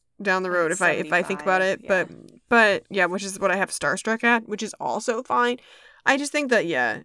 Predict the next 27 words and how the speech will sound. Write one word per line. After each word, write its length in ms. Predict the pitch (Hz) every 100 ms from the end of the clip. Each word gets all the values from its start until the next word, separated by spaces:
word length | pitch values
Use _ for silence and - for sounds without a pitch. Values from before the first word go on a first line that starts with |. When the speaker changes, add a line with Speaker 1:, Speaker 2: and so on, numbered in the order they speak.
| _ _ -
Speaker 1:
uh, 100 | 208
this 220 | 254 -
a 80 | 339
low, 280 | 254 233 220
a 80 | 330
low 160 | 349 330
B 140 | 294
plus 240 | - 175
is 160 | 175 165
fine. 420 | - 127 127 190 _ _
I 120 | 302 330
did 200 | 392 -
feel 180 | 415 349
a 60 |
little 140 | 269 262
bit 140 | 240
weird 180 | 233 220
giving 180 | 220 214
it 80 |
a 60 | 214
B 180 | 202 202
'cause 140 | 226
I 40 | 208
was 60 |
like, 140 | 226 -
I 80 |
do 200 | 359 494